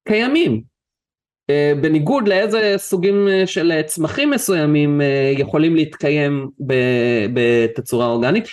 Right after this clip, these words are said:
איזה, אה, איך מוסר נוצר בצורה אורגנית." ואז הוא ס-, הוא זיהה,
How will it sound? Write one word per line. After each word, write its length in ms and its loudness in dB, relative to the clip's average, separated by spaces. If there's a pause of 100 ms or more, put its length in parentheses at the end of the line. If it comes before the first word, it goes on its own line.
(260)
איזה, 400 -2 (120)
אה, 260 -6
איך 160 -2
מוסר 680 0 (680)
נוצר 400 0
בצורה 460 0
אורגנית." 600 -2 (340)
ואז 380 -4
הוא 80 0
ס-, 180 -6
הוא 240 2
זיהה, 480 0